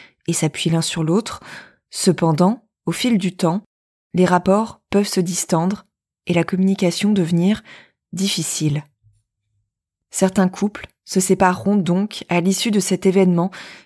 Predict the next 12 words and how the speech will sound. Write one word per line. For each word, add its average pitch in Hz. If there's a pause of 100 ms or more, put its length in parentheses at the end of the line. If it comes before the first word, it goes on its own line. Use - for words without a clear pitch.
(100)
qui -
a 160
parfois 175
réactivé 170
des 170
failles 180
très -
profondément 160
enfouies. 156 (920)
Le 165
deuil 175
périnatal 170